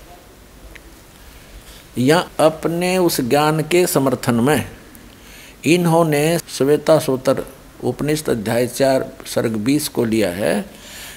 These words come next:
ना समदर्शी के, ये इसका अनुवाद वो है, संस्कृत इसका अनुवाद यहाँ लिखा है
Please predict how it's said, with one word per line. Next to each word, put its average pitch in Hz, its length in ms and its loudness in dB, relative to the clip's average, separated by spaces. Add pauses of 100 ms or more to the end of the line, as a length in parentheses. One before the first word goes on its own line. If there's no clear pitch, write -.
(140)
ना 151 540 0
समदर्शी 147 960 0 (140)
के, 139 140 2 (360)
ये 131 120 -2
इसका 123 200 -2 (360)
अनुवाद 101 460 -6
वो 117 180 0
है, 101 160 -6
संस्कृत 147 600 -2
इसका 156 180 -2
अनुवाद 160 380 0
यहाँ 117 200 -2
लिखा 123 280 -6
है 120 280 -6